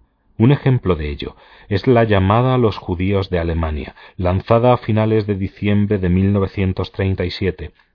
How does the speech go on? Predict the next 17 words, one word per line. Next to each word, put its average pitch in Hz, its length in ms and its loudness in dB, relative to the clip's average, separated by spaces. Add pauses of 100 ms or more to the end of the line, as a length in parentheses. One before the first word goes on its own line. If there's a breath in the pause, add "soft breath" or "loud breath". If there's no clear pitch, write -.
por 90 140 2
la 90 100 0
Delegación 90 640 -2
Nacional 98 440 -2
de 95 100 -4
los 82 140 -6
Judíos 78 400 -8
Alemanes, 87 540 0 (300 loud breath)
en 117 100 2
la 117 80 0
que 123 140 -4
se - 100 -4
invitaba 120 480 0
a - 20 2
la 98 140 -2
población 90 440 -2
judía 87 440 -4